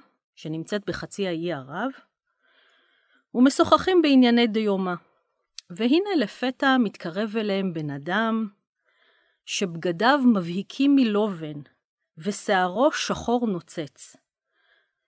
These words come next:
שזאת תופעה קצת מוזרה, מכיוון שהם נמצאים בלב המדבר,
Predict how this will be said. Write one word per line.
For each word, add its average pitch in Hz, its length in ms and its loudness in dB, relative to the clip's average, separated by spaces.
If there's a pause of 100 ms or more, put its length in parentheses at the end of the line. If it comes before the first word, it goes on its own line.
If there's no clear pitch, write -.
(180)
שזאת 190 380 -6
תופעה 349 340 2
קצת - 300 -2
מוזרה, 269 560 4
מכיוון 190 420 -2
שהם 240 440 2
נמצאים 226 520 4
בלב 196 300 0
המדבר, 170 600 -4